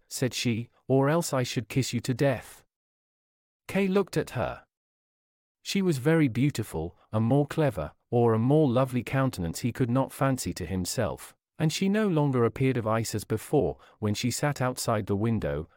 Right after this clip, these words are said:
and beckoned to him. In his eyes she was perfect. He did not fear her at all, and told her that he could calculate in his head and with fractions, even,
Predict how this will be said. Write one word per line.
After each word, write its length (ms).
and 180
beckoned 360
to 80
him. 280
In 120
his 160
eyes 240
she 180
was 160
perfect. 640
He 140
did 180
not 220
fear 300
her 200
at 140
all, 320
and 160
told 300
her 120
that 160
he 100
could 200
calculate 640
in 100
his 180
head 240
and 140
with 120
fractions, 760
even, 480